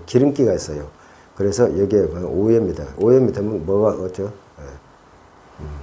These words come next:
곰팡이가 침투한다 했죠. 곰팡이는 잿빛 곰팡이, 그리고, 예, 붉은색 곰팡이, 회색 곰팡이, 회색이나 잿빛이랑 거의 비슷합니다. 그리고 하얀 곰팡이, 거의 불, 흰가루표 이런 게 침투합니다. 제가 지금 야간 밤-, 밤인데요.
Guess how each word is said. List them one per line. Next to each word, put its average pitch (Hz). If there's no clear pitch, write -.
곰팡이가 104
침투한다 127
했죠. 90
곰팡이는 156
잿빛 -
곰팡이, -
그리고, 90
예, 76
붉은색 151
곰팡이, 78
회색 156
곰팡이, 98
회색이나 185
잿빛이랑 98
거의 92
비슷합니다. 85
그리고 101
하얀 151
곰팡이, 85
거의 82
불, 92
흰가루표 135
이런 90
게 82
침투합니다. 95
제가 139
지금 117
야간 120
밤-, -
밤인데요. 110